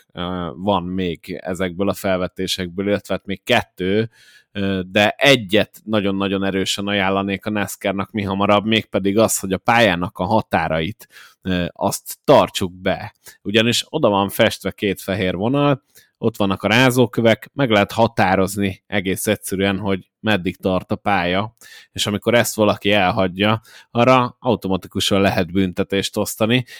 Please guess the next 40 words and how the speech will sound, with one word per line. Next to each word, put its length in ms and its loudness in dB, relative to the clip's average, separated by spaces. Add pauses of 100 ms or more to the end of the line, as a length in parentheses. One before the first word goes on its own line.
és 160 -2
így 160 2
járt 220 4
például 800 4
egyébként 420 0
Joey 180 8
Logano 500 4
is, 180 2
tehát 200 0
alapvetően 560 2
a 40 2
szabályok 640 2
ezeket, 580 -2
ö, 360 2 (160)
a 140 -6
dolgokat 600 0
tartalmazzák, 640 2
de 100 4
ugye 160 4
külön 300 2
meg 160 0
lett 200 -4
mondva 280 -4
a 40 0
versenyzőknek, 800 -4
hogy 140 -4
ott 160 -6
az 220 -2
S-kanyaroknál 720 -4
fogják 460 -4
ezt, 300 -4
ö, 200 0
nagyon 320 -2
figyelni, 400 -2
és 140 -2
egyébként 380 -4
a 40 -10
pálya 220 0
többi 320 -4
pontján, 640 -8